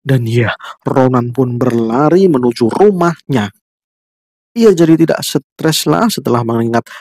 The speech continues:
kakaknya. Ia tampak senang itu ya, karena ia bisa melihat kakaknya lagi. Mantap.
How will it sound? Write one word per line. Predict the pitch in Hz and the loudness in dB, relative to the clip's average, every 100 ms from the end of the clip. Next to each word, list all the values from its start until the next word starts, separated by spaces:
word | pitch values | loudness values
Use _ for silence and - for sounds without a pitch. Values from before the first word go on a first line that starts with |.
| _ | _
kakaknya. | 196 180 185 - 220 190 190 - _ _ - | -8 -2 -2 -2 0 2 2 -2 _ _ -2
Ia | 185 | 0
tampak | 170 165 160 160 | 0 -2 -2 -4
senang | - 170 170 170 | -2 0 2 2
itu | 170 - 175 | 0 2 2
ya, | 196 170 - _ | 2 0 -10 _
karena | - 127 117 120 | -6 -4 -2 0
ia | 156 120 | 2 2
bisa | 127 127 | 0 -2
melihat | 120 123 120 123 | 0 2 2 0
kakaknya | - 123 131 143 139 | -2 -4 -4 0 2
lagi. | 151 156 151 - 143 196 | 2 2 0 -2 0 2
Mantap. | 160 139 143 156 214 | 2 -2 -4 -2 0